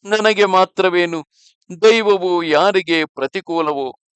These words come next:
ಅಂಥವರನ್ನು ಸ್ನೇಹಿತರಾಗಲಿ, ಬಂಧುಗಳಾಗಲಿ, ಅಣ್ಣ ತಮ್ಮಂದಿರಾಗಲಿ, ತಂದೆ ತಾಯಿಗಳಾಗಲಿ ಲಕ್ಷ್ಯ ಮಾಡುವುದಿಲ್ಲ" ಎಂದಳು. ಆಗ ವಸುದೇವನು ಕುಂತಿಯನ್ನು ಕುರಿತು,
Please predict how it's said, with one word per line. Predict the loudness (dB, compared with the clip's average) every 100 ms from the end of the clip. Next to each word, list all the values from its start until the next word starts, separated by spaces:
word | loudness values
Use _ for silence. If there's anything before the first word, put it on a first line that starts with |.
| -6
ಅಂಥವರನ್ನು | -6 0 2 4 2 2 -2 -4
ಸ್ನೇಹಿತರಾಗಲಿ, | -6 -8 -6 0 2 4 4 0 -2 -6
ಬಂಧುಗಳಾಗಲಿ, | -6 -8 -6 -8 -2 0 0 -4 -6 -10 _ _ _ -2
ಅಣ್ಣ | 0 0
ತಮ್ಮಂದಿರಾಗಲಿ, | 2 0 2 -2 0 2 4 2 -2 -2
ತಂದೆ | -8 _ _ -10 -2 -2
ತಾಯಿಗಳಾಗಲಿ | 0 0 0 0 2 2 0 -2 -4 -6
ಲಕ್ಷ್ಯ | -6 -8 -6 -4
ಮಾಡುವುದಿಲ್ಲ" | -2 -2 -2 -6 -6 0 0
ಎಂದಳು. | 0 -4 -4 -8 -8 _ _ _ _ _ _ _ _ _ 0
ಆಗ | 2 2
ವಸುದೇವನು | 2 2 0 -6 -6 -4 -2 -2 -4 -6 -8
ಕುಂತಿಯನ್ನು | -12 -14 -10 -6 -6 -6
ಕುರಿತು, | -8 -10 -8 -10